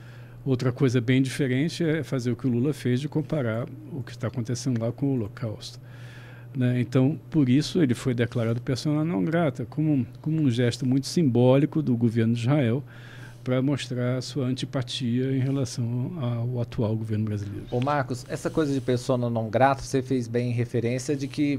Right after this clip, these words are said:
Speaker 2: vale mais pra quem está em território do país, que aí tem, tem que mudar o embaixador, porque o governo, é, local não aceita.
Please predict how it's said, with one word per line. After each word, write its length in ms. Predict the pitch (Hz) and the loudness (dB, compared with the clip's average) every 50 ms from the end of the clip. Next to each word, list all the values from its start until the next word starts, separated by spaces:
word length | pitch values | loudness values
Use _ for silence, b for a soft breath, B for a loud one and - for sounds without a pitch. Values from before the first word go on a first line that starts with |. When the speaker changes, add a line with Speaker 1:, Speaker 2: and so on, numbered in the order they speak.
| - - - | -4 -8 -4
Speaker 2:
vale 380 | 123 120 131 139 151 156 156 | 4 6 8 8 8 6 4
mais 280 | 143 135 135 147 156 - | 2 2 2 2 0 -2
pra 140 | - 160 156 | -2 -4 -4
quem 160 | 147 156 156 | -2 -4 -6
está 320 | 156 - - - 160 170 | -6 -4 2 2 2 2
em 60 | 185 | 2
território 560 | 175 175 170 156 139 131 - 135 127 127 127 123 | 0 -2 0 -2 -2 0 4 6 6 6 6 4
do 100 | 123 123 | 0 -2
país, 580 | 123 - 117 113 117 131 156 175 185 180 175 | 2 4 4 4 4 2 0 0 -2 -4 -2
que 100 | - 156 | 0 -2
aí 60 | 139 | 0
tem, 200 | 135 - 131 139 | 0 0 -4 -4
tem 180 | 131 - 143 135 | -4 -4 -6 -4
que 80 | 120 147 | -4 -2
mudar 560 | 156 165 156 123 123 123 135 151 156 151 147 | -2 -2 2 4 4 4 6 6 6 6 4
o 40 | 127 | 4
embaixador, 720 | 123 120 120 123 120 - 113 104 101 120 135 156 165 170 | 4 4 4 4 4 0 -4 -2 -2 0 0 2 2 2
porque 480 | 165 151 147 - - 147 147 147 151 147 | 0 0 -4 -2 0 2 2 4 2 2
o 220 | 143 147 143 139 135 | 2 2 2 0 0
governo, 560 | 127 131 131 120 127 131 135 139 139 135 127 B B B B B B B | 0 -2 -2 2 2 2 4 4 4 2 0 B B B B B B B
é, 100 | - 131 | 2 6
local 400 | 135 135 127 131 151 135 139 151 | 6 6 6 8 8 8 8 8
não 200 | 143 143 156 165 | 6 4 4 4
aceita. 480 | 165 165 - - 139 131 127 123 - | 4 2 2 4 4 4 4 4 0